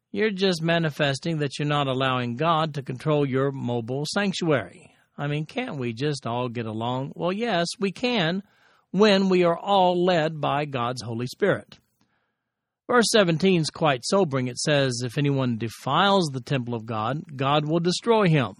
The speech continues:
for the temple of God is holy, which temple you are."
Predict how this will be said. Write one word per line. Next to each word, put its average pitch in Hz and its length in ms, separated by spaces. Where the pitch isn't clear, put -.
for 135 140
the 127 120
temple 127 340
of 120 120
God 151 240
is 123 120
holy, 165 400
which 139 420
temple 156 340
you 180 220
are." 180 420